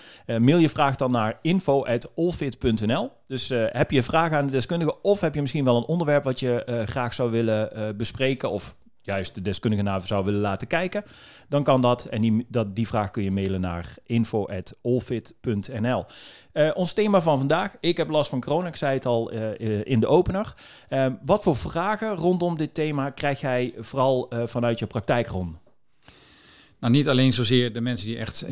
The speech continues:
Speaker 2: echt goed ziek zijn geweest van, door covid negentien en vaak, eh, nabehandeling, eh, behoeven, eh, zien we vooral, eh, alles eromheen. Mensen die dus met vragen komen, "Ik heb een bericht voor vaccinatie, maar dat wil ik eigenlijk niet. Eh, wat mo-, wat moet ik nu?"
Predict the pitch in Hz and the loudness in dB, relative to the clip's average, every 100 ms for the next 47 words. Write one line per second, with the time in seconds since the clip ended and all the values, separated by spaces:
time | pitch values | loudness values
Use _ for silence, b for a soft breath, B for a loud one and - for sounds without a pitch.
0 | - 131 123 - - 131 - 131 - 151 | -6 -4 -4 -6 -8 -8 -2 -2 0 0
1 | - 160 147 151 - - 127 139 131 135 | 2 2 2 0 0 -4 0 2 2 2
2 | 135 139 135 139 123 - 135 139 127 107 | 2 2 4 4 2 0 0 2 2 -2
3 | - 117 107 - 107 104 101 107 120 110 | -2 0 0 -2 -2 0 0 0 0 0
4 | 117 113 113 113 107 104 107 131 127 120 | 2 2 2 0 0 2 2 0 0 -2
5 | B B B B B 113 107 107 - 120 | B B B B B 0 2 0 2 2
6 | 104 - 113 113 110 107 104 104 101 - | 2 2 4 4 2 0 0 0 -2 -4
7 | 113 101 - 98 98 98 95 92 113 120 | -4 -4 -4 -4 -2 -2 -2 -4 0 0
8 | 117 110 107 101 104 - - 101 92 123 | 0 -2 -2 -2 -4 -4 -6 -8 -4 -2
9 | 104 85 107 101 - 101 107 101 101 101 | -2 -2 -4 -4 -6 -8 -8 -6 -6 -4
10 | 107 98 - 104 - 107 - 120 131 127 | -4 -6 -8 -10 -6 -6 -2 0 2 0
11 | - 131 B B B 98 90 104 135 - | 0 -4 B B B -6 -2 2 2 2
12 | 131 131 127 127 127 B B B B - | 0 0 2 2 0 B B B B -12
13 | 90 101 101 113 123 110 107 98 131 143 | -4 -2 0 0 2 0 0 2 2 2
14 | 139 | -2